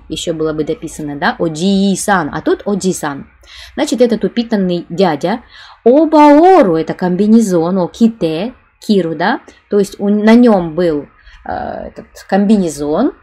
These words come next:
широй охиге о, а, хаяшите иру хито де, э, получается, хито, который,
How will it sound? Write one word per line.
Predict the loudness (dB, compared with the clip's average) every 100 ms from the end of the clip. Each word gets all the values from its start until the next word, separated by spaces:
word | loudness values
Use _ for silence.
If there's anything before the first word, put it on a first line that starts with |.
| _ -20 -18
широй | -4 4 6 6 4 4
охиге | 2 2 0 0 0 0 -2 2
о, | 4 6 6 2 -8 _ _ -8
а, | -4 -4 -4
хаяшите | -2 -2 2 2 0 -2 -4 0 0
иру | 2 2 4 2
хито | 0 -6 -6 -4 -2
де, | -2 0 -2 -4 _ _ _ _ _ _ _ _ -6
э, | -4 -4 -2
получается, | -2 0 -2 -2 -4
хито, | -10 -6 -6 -2 -2 0 0 -2 -6 -20 -16 -6
который, | -6 0 2 4 4 4 4 2